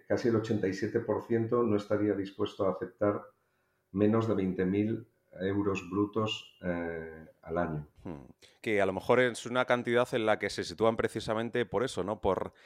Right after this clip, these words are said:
Speaker 2: eh, intentar valorar la formación previa que ya han adquirido en su etapa universitaria, en esos estudios de, de posgrado, ¿no?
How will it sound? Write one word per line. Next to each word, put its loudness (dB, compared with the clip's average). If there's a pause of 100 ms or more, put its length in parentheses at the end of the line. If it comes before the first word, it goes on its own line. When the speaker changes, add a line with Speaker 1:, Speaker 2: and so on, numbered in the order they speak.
(240)
Speaker 2:
eh, 0
intentar 0
valorar 6
la 2
formación -2
previa 2 (240)
que 0
ya 4
han 2
adquirido 0
en -4
su -4
etapa 0
universitaria, 2 (220)
en -8
esos -4
estudios 4
de, 2
de -4
posgrado, 0
¿no? -6